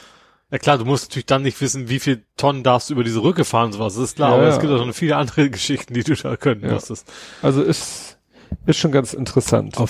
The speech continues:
Speaker 1: liegt auch daran, dass die Franzosen, glaub ich, nicht ganz so f-, so extrem mit ihren Autos sind. Da kriegst halt mal eine Beule, so wie wir.
Speaker 2: Ja.
Speaker 1: Vielleicht hängt das auch mit auch zusammen.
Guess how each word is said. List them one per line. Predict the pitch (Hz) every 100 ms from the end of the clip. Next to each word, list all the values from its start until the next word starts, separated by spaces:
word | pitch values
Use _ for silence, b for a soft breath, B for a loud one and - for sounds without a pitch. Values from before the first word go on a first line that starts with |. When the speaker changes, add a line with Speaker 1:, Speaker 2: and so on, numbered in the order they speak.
| 143
Speaker 1:
liegt | 127
auch |
daran, | 104 107 110
dass | -
die | -
Franzosen, | 117 104 123 107
glaub | 110
ich, | 104 -
nicht | 110
ganz | - 139 120
so | 131
f-, | - - 107
so | - 120
extrem | 127 - - 131
mit | 123
ihren | 123 117
Autos | 123 117 110
sind. | 120
Da | 113
kriegst | - 143
halt | 123 120
mal | 110
eine | 110
Beule, | 95 110 110
so | 107 113
wie | 113 107
wir. | 127 113 110 185
Speaker 2:
Ja. | 143
Speaker 1:
Vielleicht | 139 113 107
hängt | 120
das | 107 110
auch | 113
mit | 104
auch | 101
zusammen. | - 107 85 -